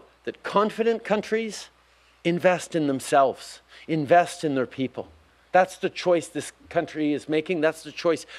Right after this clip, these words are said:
this government is making, whether it's semiconductor research, uh, or early childhood educators. In our budget, we're investing in research supports, in scientific facilities, in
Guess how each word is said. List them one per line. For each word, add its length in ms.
this 180
government 440
is 120
making, 340
whether 260
it's 200
semiconductor 880
research, 640
uh, 200
or 260
early 280
childhood 440
educators. 720
In 120
our 120
budget, 500
we're 160
investing 500
in 100
research 440
supports, 640
in 100
scientific 640
facilities, 720
in 240